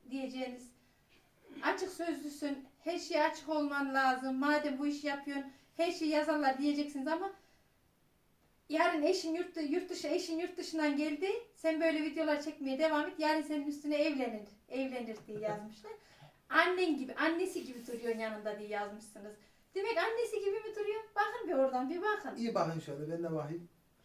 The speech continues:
Speaker 2: Sen de bak kız.
Speaker 1: Sana yazmışlar
Speaker 2: Tamam
Speaker 1: yani
Speaker 2: işte,
Speaker 1: senin
Speaker 2: iyi
Speaker 1: üstüne.
Speaker 2: bakın dedim, sen de bak.
Speaker 1: Anlat bana, bir izah et. Yarın sen
Speaker 2: Ne
Speaker 1: ev-,
Speaker 2: diyeyim ben? Niye
Speaker 1: evlenin
Speaker 2: evleneyim de ben?
Speaker 1: diyorlar.
Speaker 2: Allah göstermesin hatunun böyle
Speaker 1: He.
Speaker 2: işleri. Yani ben bir abiyle uğraşmam, yeri geliyor, ikinciyle hiç kimse uğraşamaz.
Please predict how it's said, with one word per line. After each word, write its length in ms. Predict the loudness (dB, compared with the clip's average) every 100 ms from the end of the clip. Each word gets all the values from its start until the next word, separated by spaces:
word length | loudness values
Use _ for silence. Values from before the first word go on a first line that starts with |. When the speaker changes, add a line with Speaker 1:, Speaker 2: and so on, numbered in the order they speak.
| -20
Speaker 2:
Sen 200 | -16 -4
de 120 | -2
bak 180 | -2 -4
kız. 100 | -16 -20 -20 _ -20 -20 -20 -20 -20 _ _
Speaker 1:
Sana 140 | -2 2
yazmışlar 560 | 2 0 -4 -10 -2
Speaker 2:
Tamam 160 | 6 8
Speaker 1:
yani 100 | 8
Speaker 2:
işte, 120 | 4
Speaker 1:
senin 100 | 4
Speaker 2:
iyi 40 | 6
Speaker 1:
üstüne. 140 | 8 8
Speaker 2:
bakın 140 | 6
dedim, 140 | 0 -2
sen 160 | -4
de 100 | -2
bak. 100 | 2
Speaker 1:
Anlat 340 | 2 4 2 -2
bana, 200 | -8 -4
bir 60 | -2
izah 260 | 0 0 0
et. 160 | -2
Yarın 220 | -2 0 0
sen 160 | -2
Speaker 2:
Ne 80 | -4
Speaker 1:
ev-, 140 | -4 -4
Speaker 2:
diyeyim 240 | -4 -4
ben? 120 | -2
Niye 140 | 0 4 6
Speaker 1:
evlenin 160 | 6
Speaker 2:
evleneyim 320 | 4 2 0
de 60 | -4
ben? 100 | -4
Speaker 1:
diyorlar. 180 | -2 -4
Speaker 2:
Allah 160 | -4 -6 -6
göstermesin 540 | -10 -10 -10 -12 -14
hatunun 380 | -14 -12 -12 -10
böyle 120 | -8
Speaker 1:
He. 40 | -8
Speaker 2:
işleri. 300 | -10 -14 -16 -18 _ _ _ _ _ _ _ _ _ _ _ _
Yani 160 | -12 -12 -10
ben 180 | -6 -4
bir 220 | 0 4
abiyle 340 | 4 4 2 2
uğraşmam, 500 | 0 0 -2 -6 -4
yeri 200 | -2 -2
geliyor, 320 | -2 0 0 -2 -10 -20
ikinciyle 560 | -16 -12 -6 -4 -4
hiç 120 | -6 -10
kimse 200 | -12 -8
uğraşamaz. 460 | -6 -6 -10 -20